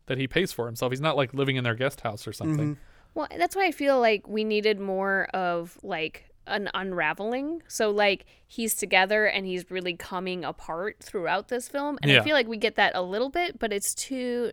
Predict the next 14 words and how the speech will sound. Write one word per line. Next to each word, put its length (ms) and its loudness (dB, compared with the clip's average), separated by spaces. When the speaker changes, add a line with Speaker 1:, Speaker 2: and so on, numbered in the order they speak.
Speaker 3:
dramatic 560 0
of 120 -4
a 60 -6
shift. 520 -12
Speaker 1:
Yeah. 200 4
Speaker 3:
You 140 -4
know, 260 -8
it 100 -2
needs, 340 -4
it 120 -2
needed 380 2
to 80 -4
be 240 -4
more 560 0